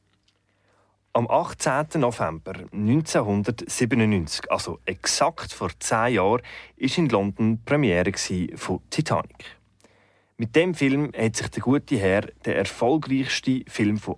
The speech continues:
allen Zeiten ins Kino gebracht. Aber seither ist er von der Bildfläche,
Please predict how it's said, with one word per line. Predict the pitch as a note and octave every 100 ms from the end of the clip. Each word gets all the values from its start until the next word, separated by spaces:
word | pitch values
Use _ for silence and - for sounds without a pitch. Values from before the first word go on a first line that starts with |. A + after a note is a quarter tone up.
| -
allen | A2+ B2 C3 A#2+
Zeiten | - A2+ - E2 D#2+ _ -
ins | A2 -
Kino | - F#2
gebracht. | E2 - - - - - _ _ _ _ _ _ _ _
Aber | - C3
seither | D3 E3 E3 D3+ C#3
ist | C3
er | C#3
von | C#3+
der | C3
Bildfläche, | C3 C#3 A#2+ C3 B2+ - C3